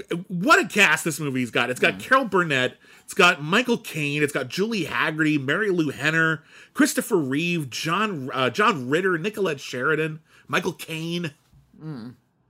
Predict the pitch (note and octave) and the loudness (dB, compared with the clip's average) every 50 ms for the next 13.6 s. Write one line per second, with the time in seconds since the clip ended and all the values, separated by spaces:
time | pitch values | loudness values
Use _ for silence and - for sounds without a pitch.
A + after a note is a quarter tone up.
0 | _ _ - A#3 B3+ B3 G#3+ E3+ D3+ C3 A#2 - - - - C4 F#3+ F#2+ - _ | _ _ -6 -2 2 4 4 4 2 0 -4 -6 -6 -2 2 2 0 0 0 _
1 | - - - - - F#3 F#3 F3 E3 A3+ C4 C4+ B3+ A3+ F#3+ E3+ A#3 A#3+ G#3+ G3 | -20 -20 -14 -8 -4 -2 -2 0 2 2 2 2 2 2 0 0 2 4 4 4
2 | F#3 D3+ C#3+ C#3+ C#3 C3+ C#3 - _ - - _ - D#3+ F#3 F#3+ E3+ D3+ D3+ F3 | 4 4 4 4 2 2 -2 -8 _ -20 -20 _ 0 4 4 4 4 4 2 0
3 | G#3 B3 - - A3+ G3+ F#3+ E3+ D#3 E3 D#3+ D#3 C#3 A#2 - - D#3+ G3+ A#3 - | 0 0 0 0 -2 -2 -2 -2 -4 -4 -4 -6 -8 -8 -4 0 0 0 0 0
4 | - A#3 A3 F#3 F#3 G3 F3+ D#3+ - - D#3 C3 A#2+ A2 G#2 - _ _ _ - | 0 0 0 2 2 0 0 0 0 -2 -2 -2 -2 -2 -6 -10 _ _ _ -20
5 | - _ - - F3+ F3 E3+ D#3+ C#3+ - - - F#3 G#3+ G#3+ F#3+ A3 G3+ F3+ E3+ | -20 _ -6 -4 -2 0 0 0 0 -2 -2 -2 0 0 2 4 4 4 4 2
6 | C#3+ - - F#3+ F#3+ F#3+ F3+ F3 D3+ B2 A#2 G#2+ B2 C3 - - - D#3 D#3+ D#3 | -2 -4 -2 0 2 2 2 2 2 0 0 0 -2 -2 -2 -4 -6 -4 -4 -4
7 | D3+ D3 D3 D3 D#3 C#3+ C#3 C#3 C3+ C3 B2+ - _ _ _ _ _ - D3+ D#3+ | -4 -6 -8 -10 -10 -8 -4 -2 -2 -2 -4 -8 _ _ _ _ _ -12 -6 -4
8 | E3 D#3 D#3 D3 C#3 C3+ C3 - - C3 C#3 C3+ B2+ A#2 - C#3+ B2+ G#2+ F#2+ G2+ | -2 0 0 -2 -4 -8 -10 -8 -4 -2 -2 -2 -2 -4 -4 -4 -4 -4 -6 -10
9 | - _ _ _ _ _ - C3+ A#2 - D#3 C3+ C#3+ C3 - D#3 B2 F2+ E2 F2+ | -16 _ _ _ _ _ -6 -6 -6 -4 -4 -6 -6 -6 -6 -6 -6 -6 -8 -10
10 | G#2 G#2+ G2+ G2 F2+ A#2 F2+ D#2+ F2 - _ _ _ _ - - _ _ _ _ | -10 -10 -10 -10 -10 -12 -12 -14 -14 -18 _ _ _ _ -20 -20 _ _ _ _
11 | - C#3+ C#3 C#3+ C#3 C3+ C#3 D#3+ _ _ _ _ _ _ _ _ _ _ _ _ | 0 2 2 2 2 0 -4 -10 _ _ _ _ _ _ _ _ _ _ _ _
12 | _ _ - - G3 F#3 F#3 F3+ G3 F#3+ F#3+ F#3 E3 C3 E3 D#3+ D#3+ D#3+ C#3 C#3 | _ _ -2 0 2 2 4 2 2 2 2 0 -2 0 0 0 0 0 0 2
13 | D3+ D3+ C#3+ B2+ C3+ B2+ B2+ B2 A2 F#2 D#2+ D#2 | 2 2 2 2 2 0 0 -2 -2 -4 -8 -12